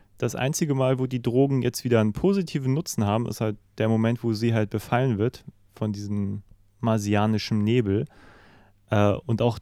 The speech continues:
dann ist es nicht so, dass sie selber aktiv wird und sich das im Mund tut, sondern das macht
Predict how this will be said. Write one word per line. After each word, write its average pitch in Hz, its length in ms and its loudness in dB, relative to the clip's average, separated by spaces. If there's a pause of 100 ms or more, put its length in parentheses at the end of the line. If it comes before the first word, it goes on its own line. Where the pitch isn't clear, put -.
dann 113 240 4
ist 131 160 0
es 123 160 0
nicht 127 160 2
so, 127 80 -2
dass 113 240 0
sie 104 140 -2
selber 113 360 4
aktiv 117 420 -2
wird 110 160 2
und 110 100 0
sich 107 120 -4
das 107 160 -2
im 107 80 0
Mund 104 220 2
tut, 135 240 -2
sondern 107 220 2
das 107 160 0
macht 107 160 -2